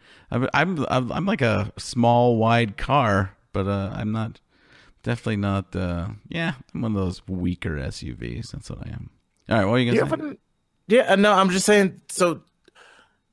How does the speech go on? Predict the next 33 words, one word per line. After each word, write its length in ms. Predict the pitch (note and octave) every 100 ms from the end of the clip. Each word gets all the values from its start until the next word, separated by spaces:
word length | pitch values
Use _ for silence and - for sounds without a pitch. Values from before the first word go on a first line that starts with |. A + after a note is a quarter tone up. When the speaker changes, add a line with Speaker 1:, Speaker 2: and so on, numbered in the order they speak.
| F2+
Speaker 2:
do 140 | F2+ D3+
you 180 | G#3 G#3+
think 240 | G#3 G3
you've 160 | E3+ -
ever 360 | C3+ C#3+ D#3
gone 400 | G2+ G#2+ A#2+ D3
through 160 | D3+ E3
a 40 |
midlife 420 | D3 D3 C#3+ D3+ -
crisis? 400 | D3+ D3 D3 C#3
And 140 | A2
do, 120 | C#3
if 240 | C#3 D#3 E3
you 220 | E3+ G#2 _ _
were, 460 | F2+ F#2+ D3+ F3 D#3
I 80 | D#3
mean, 180 | E3 - - -
because 200 | E3+ G#3+
I 60 | A#3
think 180 | D#4+ C4+
a 40 |
midlife 440 | E3 F#3 E3+ C#3+
crisis, 560 | - D3+ D3+ D3 A#2 - -
in 160 | D3 C3
my 300 | B2+ D#3 F3+
opinion, 420 | F#3 F#3 F3+ D#3+
the 100 | B2+
word 160 | C#3
crisis 500 | - C3+ D3 - C#3
is 140 | C#3+ A#2+
the 60 | A#2
big 200 | C#3+ C#3+
part 400 | D#3+ D3+ D3